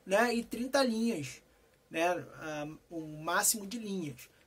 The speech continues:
Também foi um texto dissertativo, né? Então, você tem que saber a estrutura de uma redação, né? Introdução, desenvolvimento e conclusão. Você tem que ter um domínio, um pleno domínio de conjunções, até porque você vai precisar de conjunções aí pro resto da sua vida,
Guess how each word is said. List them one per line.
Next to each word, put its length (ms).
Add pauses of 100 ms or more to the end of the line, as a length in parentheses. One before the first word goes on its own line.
(140)
Também 180
foi 160
um 60
texto 280
dissertativo, 800 (560)
né? 160
Então, 220
você 180
tem 180
que 120
saber 300
a 40
estrutura 420
de 120
uma 100
redação, 580
né? 220
Introdução, 540
desenvolvimento 720 (340)
e 80
conclusão. 720 (600)
Você 160
tem 180
que 80
ter 340 (960)
um 160
domínio, 640 (140)
um 100
pleno 380
domínio 380
de 80
conjunções, 920
até 180
porque 380
você 240
vai 300
precisar 540
de 80
conjunções 680
aí 100
pro 140
resto 220
da 60
sua 200
vida, 280